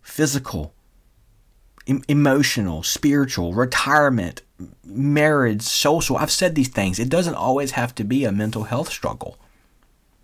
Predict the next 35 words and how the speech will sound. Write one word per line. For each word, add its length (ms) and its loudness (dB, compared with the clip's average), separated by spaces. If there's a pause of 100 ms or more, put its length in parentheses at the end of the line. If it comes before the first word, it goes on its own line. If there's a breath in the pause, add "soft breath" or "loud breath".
(520)
It 80 -8
can 140 0
just 180 -2
be 100 4
something 600 0
on 300 0
your 160 -2
plate, 600 -4 (240 loud breath)
something 360 -2
in 100 0
your 200 -2
life 480 0 (220 loud breath)
that 160 2
you 160 0
need 220 4
help 440 -2
with. 360 -6 (1120)
But 140 -2
we 100 6
sit 200 0
back 440 -2 (840)
and 80 2
we 80 6
don't 220 2
do 180 2
it. 180 -6 (1160)
We 100 -4
sit 220 -2
back 360 2
and 120 0
we 80 2
let 380 2 (360)
Father 300 0
Time 380 -2
tick 500 -4